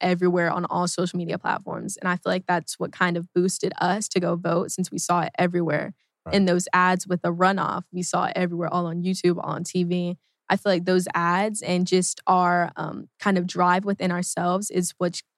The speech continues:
Speaker 1: um, keeps us going and gets us, you know, starting to make an impact.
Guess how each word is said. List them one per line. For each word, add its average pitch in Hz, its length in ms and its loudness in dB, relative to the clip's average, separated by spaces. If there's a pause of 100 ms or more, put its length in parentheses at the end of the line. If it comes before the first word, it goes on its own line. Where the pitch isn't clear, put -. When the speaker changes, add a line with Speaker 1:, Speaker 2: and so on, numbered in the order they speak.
(100)
Speaker 1:
um, 175 220 -2
keeps 202 260 -4
us 185 120 0
going 208 640 0
and 180 340 -2 (440)
gets 190 220 0
us, 180 460 0 (160)
you 190 120 2
know, 170 240 0
starting 180 520 2
to 190 100 -2
make 180 220 0
an 175 120 0
impact. 185 640 -2